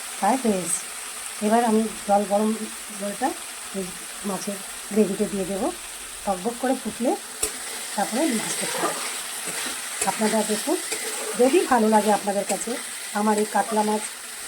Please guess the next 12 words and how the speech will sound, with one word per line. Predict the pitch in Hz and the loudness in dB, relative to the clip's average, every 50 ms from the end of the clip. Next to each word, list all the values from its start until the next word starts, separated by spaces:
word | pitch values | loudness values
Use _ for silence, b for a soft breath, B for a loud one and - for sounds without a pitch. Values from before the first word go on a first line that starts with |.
| - | 0
আলু | 208 208 220 214 214 | 2 4 4 4 4
দিয়ে | 208 208 190 165 | 2 2 2 0
ঝোল, | 196 196 220 320 - - - - - - - 370 - - - - 190 | 0 0 0 0 -2 -4 -8 -10 -10 -8 -8 -8 -8 -8 -4 -4 -4
আপনারা | 180 - 202 202 190 185 - 196 | -2 0 0 2 2 2 0 0
অবশ্যই | 185 226 247 240 - 294 302 330 320 - - - - - - - | 0 0 -2 -2 0 0 0 0 -2 -2 -6 -8 -10 -10 -6 0
কমেন্ট | 226 214 220 226 220 202 | 2 4 4 4 4 4
বক্সে | 208 202 - - 214 185 | 2 2 0 0 0 2
জানাবেন। | 208 185 185 180 160 202 285 320 - - - - - - - - - - - - - - - - - - - - 208 | 2 2 2 0 -2 -4 -6 -6 -8 -12 -14 -14 -14 -12 -12 -12 -12 -12 -12 -12 -10 -10 -10 -10 -10 -10 -6 -2 -2
যদি | 226 262 294 233 233 | 0 0 2 4 4
ভালো | 233 214 214 220 | 4 6 6 4
লাগে | 220 214 220 277 320 320 - - - - - - - - 214 202 | 4 4 2 0 -4 -4 -6 -6 -6 -6 -6 -6 -6 -6 -4 -4
একটা | - - 220 | -2 -2 -2